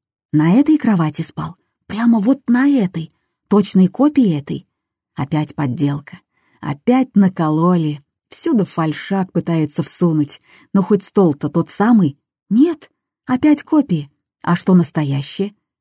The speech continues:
Вид из окна? Прямо вот на этом самом месте стоял, где я стою? Нет, рядом, по соседству. Но мог захаживать и сюда. Так,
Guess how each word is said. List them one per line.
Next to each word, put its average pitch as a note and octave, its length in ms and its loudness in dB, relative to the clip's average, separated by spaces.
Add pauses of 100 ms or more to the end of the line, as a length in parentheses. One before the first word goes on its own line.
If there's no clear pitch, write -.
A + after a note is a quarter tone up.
(120)
Вид F#3+ 240 2
из F#3+ 100 2
окна? C4 340 4 (440)
Прямо C4 260 6
вот A3+ 220 0
на G#3 240 2
этом C#4 320 2
самом F#3+ 460 2
месте C4 420 4
стоял, D3+ 420 -2
где D3 160 -2
я F3+ 220 2
стою? D#3+ 400 -2 (240)
Нет, D#3+ 520 -4 (480)
рядом, C4 480 -2 (220)
по G3 80 -4
соседству. B3+ 720 -4 (500)
Но F3 260 4
мог A3 260 4
захаживать F#3+ 640 -2
и F3 40 -2
сюда. F3 420 -2 (320)
Так, - 400 -10